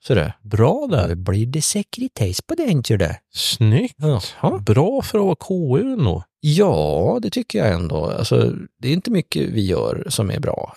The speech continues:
Speaker 1: Eh, jo, det är det. Men, men, men just för jägare så är det inte jättemycket jägarrelevant. Men
Speaker 2: Nej.
Speaker 1: just den här gången så står det ju faktiskt till och med jägare i rubriken. Så att, eh, det kommer upp här i kammaren om några dagar.
Speaker 2: Ja, vad roligt.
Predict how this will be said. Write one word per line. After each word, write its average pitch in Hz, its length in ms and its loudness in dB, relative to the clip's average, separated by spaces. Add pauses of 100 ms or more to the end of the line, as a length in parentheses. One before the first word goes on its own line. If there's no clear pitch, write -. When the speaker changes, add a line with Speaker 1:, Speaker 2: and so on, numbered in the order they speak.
Speaker 1:
Eh, - 360 0
jo, 92 240 -4
det 71 100 -2
är - 60 -6
det. - 200 -6
Men, 120 220 2
men, 120 180 4
men 123 260 4
just 123 200 4
för 131 80 0
jägare 143 400 4
så - 120 -2
är - 20 2
det 160 60 4
inte 117 140 0
jättemycket 101 400 0
jägarrelevant. 101 840 -2
Men 123 200 4
Speaker 2:
Nej. 113 100 4
Speaker 1:
just 151 120 4
den 135 80 2
här 175 120 4
gången 123 320 0
så - 100 -6
står 147 200 -2
det 180 60 -8
ju 160 40 -4
faktiskt 95 280 -6
till 104 100 -2
och 95 40 -2
med 90 100 -4
jägare 95 400 -2
i 107 60 -2
rubriken. 120 500 -4
Så - 100 -6
att, - 240 -8
eh, - 100 -2
det - 100 -2
kommer 202 260 0
upp 190 140 -4
här 156 80 2
i 156 60 2
kammaren 131 340 2
om 151 100 0
några 143 160 0
dagar. 117 160 0 (400)
Speaker 2:
Ja, 139 60 0
vad 190 120 4
roligt. 151 520 0